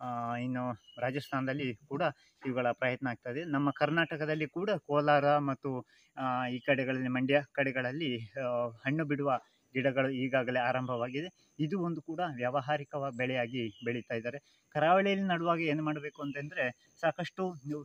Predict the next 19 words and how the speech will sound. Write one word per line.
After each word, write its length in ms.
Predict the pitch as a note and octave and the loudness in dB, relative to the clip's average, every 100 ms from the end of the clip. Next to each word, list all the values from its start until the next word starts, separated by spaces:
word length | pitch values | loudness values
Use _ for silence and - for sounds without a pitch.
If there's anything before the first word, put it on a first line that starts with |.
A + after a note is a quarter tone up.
| C3 | -2
ನೀರು 340 | C#3 F#3 G3 | 0 0 0
ಬಸಿದು 400 | E3 D#3+ F#3+ F#3 | 0 -2 -4 -4
ಹೋಗುವಂತ, 420 | E3+ D3+ C#3+ C3 | -2 0 0 0
ಖರ್ಜೂರ 460 | B2 - C#3+ F3 F#3 | -2 0 0 0 -2
ಅಂತ 160 | E3+ D#3+ | -2 0
ಹೇಳುವಂಥದ್ದು 480 | D#3 D3 D3 D3 | 0 -2 -4 -8
ಒಣ 180 | C#3 D#3+ F#3+ | -4 -2 -4
ಪ್ರದೇಶದ 600 | F3+ E3+ E3+ E3+ D#3+ C#3 A#2+ - - _ | -4 -2 -2 -2 0 2 2 0 -20 _
ಒಂದು 220 | C#3 C#3 | 0 2
ತಳಿಯಾದ 420 | C3+ C3+ D#3 D3+ C3+ | 2 0 2 0 -2
ಕಾರಣ 320 | - C3 C3 C#3+ | -4 -4 -4 -4
ಇವುಗಳನ್ನ 560 | D#3 D#3 F3 F3+ D#3 F3 F#3+ _ _ | -2 -2 0 2 2 -2 -6 _ _
ಸಾಕಷ್ಟು 460 | - E3+ G3+ - F#3 | -8 -6 -6 -6 -4
ನೀರು 480 | D#3 D#3+ F#3+ A3 | -2 0 0 0
ಬಸಿದು 440 | F#3 E3 - G3 G3+ | 0 0 0 -2 0
ಹೋಗುವಂತಹ 640 | F3+ D#3+ D#3+ D#3 D3+ D3 E3 C#3+ | 0 0 0 -2 -4 -2 0 4
ಜಾಗದಲ್ಲಿ 460 | D3+ C#3+ C#3 F#3 | 4 4 -2 -2
ನಾವು 220 | F3+ C3 C3 | -2 -2 0
ನೆಡ್ಬೇಕಾಗ್ತದೆ. 1000 | B2 B2 B2 B2 - A#2 A#2+ - _ | -2 -4 -6 -6 -14 -16 -16 -18 _